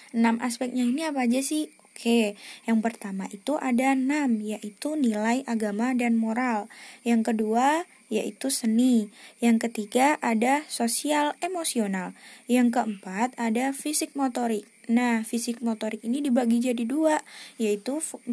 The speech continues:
fisik motorik halus dan fisik motorik kasar. Yang kelima, ada kognitif.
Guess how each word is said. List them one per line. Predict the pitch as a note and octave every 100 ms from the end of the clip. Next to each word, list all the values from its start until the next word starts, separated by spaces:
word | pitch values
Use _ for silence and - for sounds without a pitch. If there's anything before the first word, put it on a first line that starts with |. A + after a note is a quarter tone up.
| A#3+
fisik | - E4+ - -
motorik | B3 A3+ A3+ A3+
halus | G#3 G3 F#3+ A3+ C4+
dan | A#3+ C4
fisik | C#4 A#3 A#3 A#3
motorik | A3 G#3 A3 C#4 -
kasar. | G#3+ F#3+ - G3+ F#3+ F#3+ - - _ _ _ _ _ _ - _ _ _ _ _
Yang | - B3 A#3+ A#3+
kelima, | A#3+ G#3+ G#3+ C#4+ D#4+
ada | C4 A#3+ C4+ D4
kognitif. | C#4+ C4+ B3+ C4+ - C#4 C4 A#3+